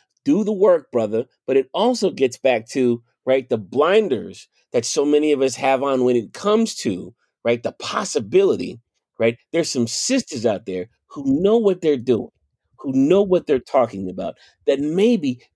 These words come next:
just maybe, we should listen to and gasp, looks around and whispers, "Maybe we should follow their lead."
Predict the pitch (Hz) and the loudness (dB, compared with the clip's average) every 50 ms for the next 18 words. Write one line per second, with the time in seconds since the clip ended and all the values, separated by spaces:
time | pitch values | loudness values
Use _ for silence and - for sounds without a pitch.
0 | - 113 101 - - 220 226 240 - - - 160 170 196 240 269 240 - - 196 | -20 -18 -12 -4 0 0 0 0 0 -4 -4 -2 0 2 4 4 2 0 -2 -6
1 | 196 190 _ _ _ _ _ _ _ 123 135 180 190 - - 170 131 123 123 127 | -10 -10 _ _ _ _ _ _ _ -6 -2 -2 -2 0 0 -2 -2 -2 0 2
2 | 160 190 185 - - 131 113 101 - 104 92 92 92 95 _ _ _ - - 202 | 2 2 2 0 -2 -2 -2 -2 -4 -4 -4 -4 -6 -8 _ _ _ -4 0 2
3 | 247 208 156 127 120 - - _ _ _ - 127 - - 131 120 110 101 104 117 | 4 4 4 4 2 0 -4 _ _ _ -20 -14 -8 -6 -4 -4 -2 -2 -4 -6
4 | 120 - - _ _ _ _ - 110 120 131 127 - - 120 107 107 110 104 101 | -6 -10 -14 _ _ _ _ 0 2 2 2 2 0 -2 0 2 2 2 2 2
5 | 101 104 110 - _ _ _ - 110 104 101 92 104 139 165 - - - - - | 0 -2 -4 -6 _ _ _ -6 -6 -4 -2 0 2 2 2 0 -4 -8 -6 -6
6 | 90 98 117 - - - - _ - - - 131 160 165 139 139 127 117 123 120 | -6 -6 -8 -10 -14 -20 -20 _ -8 -4 0 2 2 2 2 0 0 0 0 0
7 | 117 - 120 104 - - - 120 110 117 113 113 107 104 82 98 92 90 90 87 | 0 -2 -6 -6 -8 -4 -2 0 0 2 2 2 0 0 -2 -4 -4 -4 -4 -6
8 | 85 82 78 - - - - - - | -6 -6 -8 -8 -10 -14 -20 -20 -20